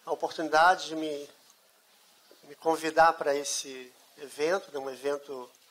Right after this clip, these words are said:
robusto, com muitos, é, profissionais, pesquisadores, e agradeço por essa oportunidade de estar aqui representando a Secretaria de Estado. Já tivemos na parte da manhã o doutor Alexandre. A gente vai tentar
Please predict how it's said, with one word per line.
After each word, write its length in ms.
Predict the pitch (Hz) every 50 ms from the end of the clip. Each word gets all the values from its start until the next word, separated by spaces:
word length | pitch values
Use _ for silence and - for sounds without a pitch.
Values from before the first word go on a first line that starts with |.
| _ _ _ _ _ _ - -
robusto, 760 | - 123 123 143 131 - 147 151 180 202 196 - - - - -
com 140 | - 135
muitos, 480 | 131 143 156 151 156 - 143 127 - - - _ _ _ _ _ _ _ _ _ _ _ _ -
é, 240 | 143 135 135 131
profissionais, 720 | 131 - 139 - - - 147 135 139 147 147 151 147 139 -
pesquisadores, 1040 | - 143 127 - - 139 135 139 135 135 135 143 151 175 190 190 190 - - - - - - - _ _ _ _ _ _ _ _ _
e 380 | 151 139 143 143 143 139 135 135
agradeço 920 | 135 135 135 151 151 151 - 151 160 170 165 - - 175 160 156 143 131 - -
por 140 | 151 156
essa 180 | 151 147 - 160
oportunidade 520 | 151 - 160 - 180 170 165 156 160 165
de 40 | 160
estar 100 | - 175
aqui 140 | 160 - 151
representando 480 | 151 156 156 156 151 143 135 147 156 151
a 40 |
Secretaria 440 | - - - - 143 - 147 139 135
de 80 | 139 -
Estado. 360 | - - - 160 170 175 170 - - - - - - - _ _ -
Já 80 | 143
tivemos 300 | 127 - 139 143 143 147
na 100 | 147 143
parte 240 | 143 - 135 131 -
da 80 | 143 139
manhã 140 | 139 135
o 40 | 135
doutor 220 | 139 143 - - 156
Alexandre. 520 | 156 156 - - - 170 175 180 175 - - _ _ _ _ - - - - _ _ _ _ _ -
A 60 | 151
gente 160 | 143 143 147
vai 160 | 147 156 156
tentar 600 | 156 - 165 160 156 - 165 160 160 160 147 -